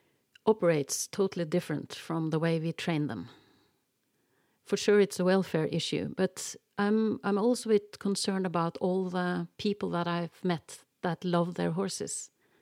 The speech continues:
and try to do the best for their horses, and they end up with methods and systems that are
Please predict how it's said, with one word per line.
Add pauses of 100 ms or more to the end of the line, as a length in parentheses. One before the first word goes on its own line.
(560)
and
try
to
do
the
best
for
their
horses,
and
they
end
up
with (440)
methods
and
systems
that
are